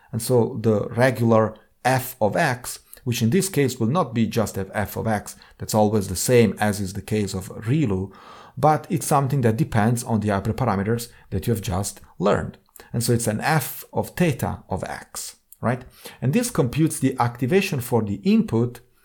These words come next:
that depends on the parameters that you learned from the input itself. <laughs> And so it's kind of, uh, weird to think that the input contributes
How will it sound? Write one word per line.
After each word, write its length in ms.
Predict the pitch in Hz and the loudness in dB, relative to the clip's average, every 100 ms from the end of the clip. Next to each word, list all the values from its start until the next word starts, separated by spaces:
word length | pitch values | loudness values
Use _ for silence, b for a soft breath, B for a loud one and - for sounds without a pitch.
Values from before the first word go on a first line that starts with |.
| B B B B B - | B B B B B -2
that 200 | 127 123 | 2 4
depends 680 | 131 123 226 190 143 139 - | 2 4 6 6 4 0 -2
on 160 | 143 | 0
the 80 | 127 | 0
parameters 600 | 120 127 113 120 117 104 | 0 2 2 2 -2 0
that 220 | 120 - | 0 0
you 80 | 120 | 2
learned 540 | 110 196 139 113 113 - _ _ | 4 4 6 4 2 -2 _ _
from 360 | - - 123 117 | -8 0 2 4
the 180 | 110 | 4
input 260 | 95 95 98 | 2 0 -2
itself. 540 | 92 - - - - _ _ | -4 -4 -8 -10 -20 _ _
<laughs> 200 | _ - | _ -10
And 100 | - | -6
so 140 | - | -2
it's 160 | 123 123 | -2 -2
kind 260 | - 226 220 | 0 2 4
of, 220 | 135 117 | 4 6
uh, 220 | 110 107 B B B | 4 4 B B B
weird 480 | 120 98 185 139 - | -4 4 6 6 2
to 100 | 113 | -4
think 280 | - 131 110 | -2 -2 0
that 200 | 107 - | -2 -2
the 260 | 110 120 | -4 -2
input 280 | 147 127 120 | 0 0 -2
contributes 680 | - 107 - 147 113 107 | -2 -4 -2 0 0 -2